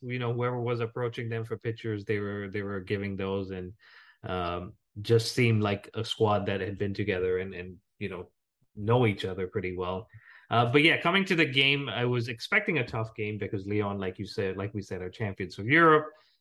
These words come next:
They have a huge history in Europe, uh, on the women's side and, uh, obviously the men's side. Uh, so I was expecting a tough game, and it was a good start from Chelsea. You know, Emma Hayes gave a debut to Buchanan, uh, who has come in from,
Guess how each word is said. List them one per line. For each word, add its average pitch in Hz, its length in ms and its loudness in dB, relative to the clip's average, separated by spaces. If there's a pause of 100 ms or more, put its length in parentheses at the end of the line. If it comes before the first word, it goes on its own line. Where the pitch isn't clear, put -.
They 95 80 -2
have 101 200 0
a 98 140 -4
huge 127 380 2
history 120 680 0
in 113 140 0
Europe, 110 400 0 (200)
uh, 101 40 -10
on 98 340 -8
the 98 80 -4
women's 101 340 -4
side 92 320 -4
and, 90 220 -6
uh, 95 180 -6
obviously 95 360 -6
the 92 100 -6
men's 92 260 -6
side. 90 280 -6 (520)
Uh, 98 280 2
so 143 200 2
I 131 100 6
was 127 100 2
expecting 175 420 2
a 156 80 0
tough 143 320 2
game, 135 400 -2 (100)
and 113 160 -2
it 113 200 2
was 110 500 0 (180)
a 131 80 -2
good 165 280 4
start 165 320 2
from 110 180 -4
Chelsea. 101 680 -6
You 104 140 -6
know, 104 80 -4
Emma 104 260 -2
Hayes 104 360 -2
gave 101 300 0
a 95 120 -4
debut 101 460 0
to 104 120 0
Buchanan, 160 680 0 (480)
uh, 95 200 -6
who 110 160 2
has 101 120 2
come 113 260 -2
in 104 160 -2
from, 95 640 -6